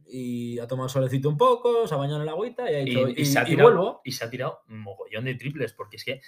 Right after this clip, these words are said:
Speaker 2: la, eh, los porcentajes que tiene este tío ahora mismo de
Speaker 1: O sea,
Speaker 2: tres
Speaker 1: este, tiene un sesenta por ciento.
Speaker 2: es que es una salvajada, pero es que, eh, el pa-, mira,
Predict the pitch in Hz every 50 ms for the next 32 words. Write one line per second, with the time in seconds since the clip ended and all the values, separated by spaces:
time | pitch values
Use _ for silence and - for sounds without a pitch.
0 | - _ _ _ 117 113 107 101 101 98 101 101 - _ _ - 110 104 104 104
1 | 107 101 - - - - - 104 98 101 - 110 - 135 135 - 135 127 139 139
2 | 139 127 127 - _ 117 117 - - 123 123 143 139 135 131 123 98 95 95 98
3 | - _ 95 95 - 92 92 - - - 151 139 - - 135 - - 139 131 143
4 | 196 233 240 - 147 160 190 - - 165 113 120 - - - - _ _ _ _
5 | - 117 - - 139 139 135 - - _ _ _ _ _ - - - - - 120
6 | 127 135 - - 160 131 117 - - 160 175 156 135 135 107 113 - - 165 165
7 | 160 - - _ _ _ _ _ _ - 139 123 120 113 120 123 - _ _ _
8 | _ 131 120 117 - 120 117 - - 120 107 92 90 -